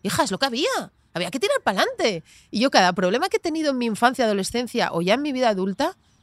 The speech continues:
siempre he obtenido la misma respuesta. "Cariño, hay que salir adelante, amorín.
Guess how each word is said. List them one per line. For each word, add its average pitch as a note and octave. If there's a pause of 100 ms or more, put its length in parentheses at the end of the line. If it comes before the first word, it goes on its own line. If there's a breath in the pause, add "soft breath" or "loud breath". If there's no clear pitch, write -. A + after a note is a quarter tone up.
(160)
siempre E4
he C#4+ (140)
obtenido A#3+
la G#3+
misma G3
respuesta. D3+ (220)
"Cariño, E4+ (140)
hay B4+
que D5
salir C#5
adelante, D#4+
amorín. B3